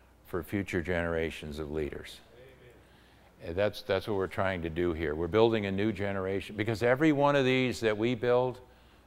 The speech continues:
think how many of other people they're going to impact with the right way to lead, Amen. With the right way to build God's work, with the right way to be all they can be for Christ, reach the fullness of their destiny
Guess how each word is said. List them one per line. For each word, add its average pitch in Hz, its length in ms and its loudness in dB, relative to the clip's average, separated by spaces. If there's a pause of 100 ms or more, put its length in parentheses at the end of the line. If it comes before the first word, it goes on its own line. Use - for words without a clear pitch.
think 123 200 -2
how 117 160 2
many 110 340 2
of 92 220 -2 (200)
other 101 220 4
people 95 340 -2
they're 92 140 0
going 90 260 -2
to 98 100 -4
impact 92 600 -2
with 90 200 -4
the 92 100 -2
right 92 280 4
way 95 220 0
to 95 80 -2
lead, 95 380 0
Amen. - 120 -18 (360)
With 95 160 -2
the 104 100 2
right 107 300 6
way 104 160 4
to 101 80 2
build 101 340 2
God's 92 360 2
work, 85 360 -2 (440)
with 95 160 -2
the 101 80 2
right 110 440 8
way 110 340 4
to - 160 -8
be 98 260 0
all 101 280 6
they 110 160 2
can 104 220 -4
be 101 160 0
for 90 180 -8
Christ, 92 480 -2
reach 104 240 -4
the - 80 -8
fullness 117 520 -2
of 101 100 -2
their 92 140 -2
destiny 90 680 -4